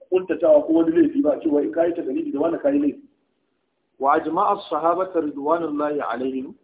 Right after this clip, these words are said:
Speaker 1: Sahabbai sun yi ijma'i, Allah ya ƙara musu yadda.
Speaker 2: Ala anna man istasfa-, man
Speaker 1: Man
Speaker 2: istasfa
Speaker 1: istasfa Abu
Speaker 2: Abu
Speaker 1: Bakr.
Speaker 2: Bakr wa
Speaker 1: Cewa
Speaker 2: Umar
Speaker 1: lallai duk
Speaker 2: radiyallahu
Speaker 1: wanda ya
Speaker 2: anhuma.
Speaker 1: nemi fatawan Abu Bakar da Umar radiyallahu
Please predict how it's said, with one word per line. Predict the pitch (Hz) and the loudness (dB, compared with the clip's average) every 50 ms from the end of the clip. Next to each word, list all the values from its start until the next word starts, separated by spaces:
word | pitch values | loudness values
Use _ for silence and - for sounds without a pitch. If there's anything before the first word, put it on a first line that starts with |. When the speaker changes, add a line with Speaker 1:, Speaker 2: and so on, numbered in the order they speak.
| _ _ - | _ _ -2
Speaker 1:
Sahabbai | 165 165 165 165 160 - 208 220 214 | 0 2 2 0 0 0 -2 -2 0
sun | 220 220 | -2 -4
yi | 220 214 - 190 | -4 -4 -6 -6
ijma'i, | - 160 170 185 190 175 180 185 | -4 -2 2 2 2 4 2 2
Allah | - 180 180 175 165 | 2 2 2 2 0
ya | 151 | 0
ƙara | - 175 175 175 170 | 0 0 0 0 0
musu | 160 165 165 160 156 | 0 -2 0 0 2
yadda. | 147 143 143 - 165 165 170 170 - - - | 2 2 2 2 2 2 2 0 -2 -4 -4
Speaker 2:
Ala | 127 139 151 165 165 156 - | -2 0 2 2 2 2 0
anna | 196 208 208 196 190 | -4 -4 -4 -4 -4
man | 175 165 151 143 147 | -4 -4 -6 -6 -8
istasfa-, | 147 - _ _ _ - 185 - _ _ _ - 156 156 160 156 - - - - | -12 -14 _ _ _ -16 -16 -16 _ _ _ -4 -2 -2 -2 -2 -6 -8 -14 -14
man | - 143 143 - 143 | -12 -12 -12 -10 -6
Speaker 1:
Man | 143 156 156 | -4 -4 -2
Speaker 2:
istasfa | 185 - - - - 165 160 - | -2 -2 -2 2 2 2 2 4
Speaker 1:
istasfa | - 175 180 - 143 | 2 4 4 4 6
Abu | 165 160 151 160 147 | 6 6 4 4 4
Speaker 2:
Abu | 147 147 143 175 | 2 2 2 0
Speaker 1:
Bakr. | 175 - - - 175 | -4 -4 -8 -4 -2
Speaker 2:
Bakr | 170 165 160 | -2 -2 -2
wa | 151 131 | 0 2
Speaker 1:
Cewa | 185 175 170 165 165 | 4 6 6 6 6
Speaker 2:
Umar | |
Speaker 1:
lallai | 175 - 359 - - - - | 6 4 2 4 4 4 4
duk | 285 | 4
Speaker 2:
radiyallahu | 285 277 247 254 254 | 2 0 0 2 6
Speaker 1:
wanda | 254 254 247 233 - | 6 6 6 8 6
ya | 370 | 6
Speaker 2:
anhuma. | - - | 6 6
Speaker 1:
nemi | - 170 - - - | 4 2 2 2 0
fatawan | 170 - - 294 151 170 185 - | 0 0 2 2 2 2 4 2
Abu | - 294 311 | 2 2 4
Bakar | 302 170 165 - 135 - - _ _ _ _ _ _ _ _ _ - | 2 2 2 0 -4 -6 -8 _ _ _ _ _ _ _ _ _ -4
da | 147 | -2
Umar | 139 - 339 - 151 139 | 0 2 2 2 2 2
radiyallahu | 139 139 151 170 160 151 - - - | 2 2 2 2 4 6 4 4 4